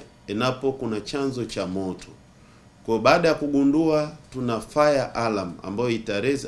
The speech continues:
alarm na king'ora kitalia. Hiki king'ora kikilia, wafanyakazi wote watasikia na watatoka nje, wataenda kwenye assembly point ambapo wote wanatakiwa wakusanyike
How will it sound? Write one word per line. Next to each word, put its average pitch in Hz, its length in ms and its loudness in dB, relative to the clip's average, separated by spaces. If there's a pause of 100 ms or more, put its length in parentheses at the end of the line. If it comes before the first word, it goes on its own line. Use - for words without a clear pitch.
alarm 139 440 0 (480)
na 107 120 -6
king'ora 127 600 2
kitalia. 95 800 -4 (420)
Hiki 139 220 -6
king'ora 147 420 -2
kikilia, 131 580 -2
wafanyakazi 113 680 -6
wote 139 440 -4
watasikia 127 760 -2 (360)
na 107 140 -4
watatoka 120 680 -6
nje, 127 320 0
wataenda 104 480 -4
kwenye 95 240 -6
assembly 113 440 -4
point 117 480 -6 (380)
ambapo 98 300 -10
wote 139 380 0
wanatakiwa 104 540 -4
wakusanyike 107 880 -6